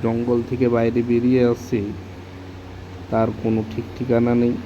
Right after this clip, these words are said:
সময়ও নির্দিষ্ট কোনো সময়ই নেই।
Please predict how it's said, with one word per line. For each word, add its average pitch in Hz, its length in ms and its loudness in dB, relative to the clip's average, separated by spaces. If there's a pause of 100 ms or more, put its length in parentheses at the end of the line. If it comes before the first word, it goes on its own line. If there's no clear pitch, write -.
(400)
সময়ও 127 400 6
নির্দিষ্ট 131 640 2
কোনো 123 400 2
সময়ই 120 400 2
নেই। 123 280 4